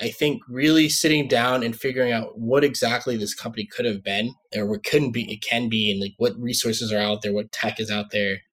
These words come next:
for me to expand or, you know, attach. That's probably something I would have done if I could go back,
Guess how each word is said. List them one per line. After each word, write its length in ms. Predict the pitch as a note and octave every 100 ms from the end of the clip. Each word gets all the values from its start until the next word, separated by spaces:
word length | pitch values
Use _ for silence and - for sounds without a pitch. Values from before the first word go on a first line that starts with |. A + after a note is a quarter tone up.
| _
for 100 | G2+
me 100 | G#2
to 60 | G2
expand 540 | F#2+ - - G2+ G2
or, 180 | F#2 F2+ _
you 120 | G2+
know, 60 | F#2+
attach. 540 | E2+ - G2+ G2 - - _ _
That's 280 | - D3 E3+
probably 240 | G3+ F#3 E3+
something 320 | F3 D#3 C#3
I 100 | A2+
would 180 | A#2 C3
have 160 | A2+ - _
done 220 | A#2+ A#2
if 180 | A#2+ - - _ B2
I 60 |
could 120 | -
go 100 | A2+
back, 380 | G#2+ G#2+ F#3 -